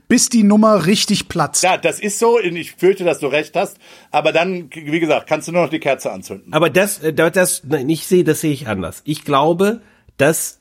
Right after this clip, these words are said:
Speaker 3: das dafür spricht, den Status quo als das zu nehmen, wie er ist, äh, und ihn nicht moral-, und ihn nicht moralisch, und das Einzige, wo die, wo ich politische Eier brauche, ist, äh, äh, dann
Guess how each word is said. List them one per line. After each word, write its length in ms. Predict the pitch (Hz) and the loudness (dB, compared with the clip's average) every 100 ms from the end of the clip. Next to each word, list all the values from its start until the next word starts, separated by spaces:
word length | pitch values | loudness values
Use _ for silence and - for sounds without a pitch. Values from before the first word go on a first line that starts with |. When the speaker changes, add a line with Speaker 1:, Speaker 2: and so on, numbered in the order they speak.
| - | -10
Speaker 3:
das 420 | 120 139 185 - | -2 0 0 0
dafür 360 | 156 143 151 | -2 0 -2
spricht, 760 | 135 - - 143 202 - - - | -4 -4 0 0 0 -8 -18 -4
den 140 | 131 120 | -2 -2
Status 580 | - 135 147 - 156 | 0 0 0 0 -4
quo 280 | - - 151 | -2 0 2
als 240 | 143 127 - | 2 0 -2
das 240 | 127 - | -2 -2
zu 100 | 143 | -6
nehmen, 540 | 98 107 131 151 147 - | -2 0 0 0 -6 -12
wie 160 | - 110 | -4 0
er 120 | 120 | 2
ist, 380 | 107 208 - _ _ _ - - _ _ - | 2 0 -6 _ _ _ -20 -20 _ _ 0
äh, 200 | 143 147 | 2 2
und 220 | 160 151 | 0 0
ihn 160 | 147 147 | 0 2
nicht 240 | 202 196 | 0 0
moral-, 400 | 160 135 139 156 | 0 2 2 0
und 140 | 160 | 0
ihn 120 | 147 147 | -2 0
nicht 200 | 196 - | -2 0
moralisch, 720 | 139 110 113 160 160 151 - | 0 0 0 0 -2 -4 -10
und 260 | 156 139 135 | -8 -6 -2
das 180 | 139 | -2
Einzige, 340 | 160 226 233 180 | 0 0 0 2
wo 60 | |
die, 180 | 185 165 | 2 0
wo 160 | 160 165 | 2 2
ich 140 | - | 2
politische 480 | 160 170 233 170 160 | 0 0 0 -4 -2
Eier 260 | 151 170 117 | 0 2 0
brauche, 440 | - 107 131 160 | -2 -2 -2 -4
ist, 540 | - 151 156 - - | -2 -2 -4 -10 -4
äh, 300 | 147 147 135 | 0 0 0
äh, 80 | 143 | -4
dann 400 | 113 123 170 208 | 0 0 0 -4